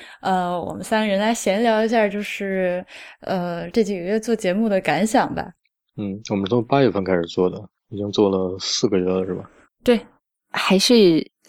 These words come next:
Speaker 3: 我不知道你们会不会再返回去听之前的节目。我之前呢，其实就是无意的，就想想说，啊，博物志第一期、第二期是什么样子的，就是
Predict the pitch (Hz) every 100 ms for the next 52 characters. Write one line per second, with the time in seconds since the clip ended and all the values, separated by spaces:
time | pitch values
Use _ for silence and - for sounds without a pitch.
0 | - - 165 180 247 240 165 143 156 220
1 | 196 170 196 175 - 143 151 - 190 -
2 | - 160 160 170 - - - - - -
3 | - _ - - - 151 180 214 - 151
4 | 160 - 165 180 185 196 190 _ _ _
5 | _ - 202 147 135 165 262 233 - -
6 | - _ - 190 - 170 180 160 160 156
7 | 160 156 156 _ 160 180 196 196 190 190
8 | 202 - 208 220 196 175 - 202 202 -
9 | _ _ _ _ _ - - _ - -
10 | - 214 - - 226 247 - 139 - -
11 | 170 170 -